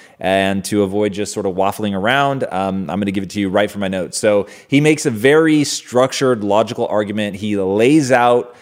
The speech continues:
who we are, and that's really the first movement of the book, is to understand humans, um, how our societies function, how we work, how our brains work, um, and it goes something like this.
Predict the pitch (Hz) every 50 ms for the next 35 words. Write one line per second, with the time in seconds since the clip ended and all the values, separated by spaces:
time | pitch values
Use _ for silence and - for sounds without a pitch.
0 | - _ _ - - 147 151 156 151 135 143 135 127 - - 98 110 135 175 202
1 | 190 - 117 117 131 151 143 - 123 123 139 147 139 147 135 117 117 - - -
2 | 127 131 131 - - 117 120 120 120 117 110 98 101 95 90 113 117 113 117 98
3 | - 113 - 104 113 113 - - 113 107 104 104 104 101 101 95 - - - _
4 | - - 165 175 175 170 165 156 151 143 - - - - _ _ _ - 95 98
5 | 101 101 98 98 98 98 98 95 92 95 107 113 117 117 113 110 104 - 107 98
6 | - 151 151 147 143 139 127 - - 135 131 120 - 131 123 120 117 110 101 104
7 | 98 92 92 92 113 131 143 143 131 131 131 127 117 - 104 98 95 92 92 120
8 | 127 135 135 131 107 110 120 117 117 113 - - - - - - - _ - 90
9 | 95 95 98 95 98 98 98 87 107 104 - - 113 110 110 104 101 101 92 -
10 | 107 98 90 - - -